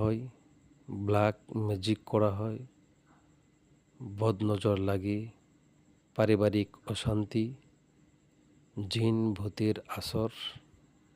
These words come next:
এইগুলোর কোরআনে চিকিৎসা করা হয় ইনশাআল্লাহ। তো এই মুহূর্তে আমি যে বাসার মধ্যে বসে আছি, এই বাসাটা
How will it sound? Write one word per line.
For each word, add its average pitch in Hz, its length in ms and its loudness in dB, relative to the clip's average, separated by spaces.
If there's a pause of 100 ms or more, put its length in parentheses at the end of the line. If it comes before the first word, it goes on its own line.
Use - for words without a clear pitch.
(880)
এইগুলোর 113 520 4 (1080)
কোরআনে 107 300 6 (100)
চিকিৎসা 113 460 0 (100)
করা 98 220 -2
হয় 107 140 0 (160)
ইনশাআল্লাহ। 87 600 -4 (3500)
তো - 40 -6 (120)
এই 123 180 6
মুহূর্তে 117 400 4 (2250)
আমি 113 180 4 (100)
যে 110 100 6
বাসার 104 380 2
মধ্যে 95 220 -2 (120)
বসে 107 300 0 (140)
আছি, - 240 -4 (1800)
এই 110 100 -4
বাসাটা 117 340 6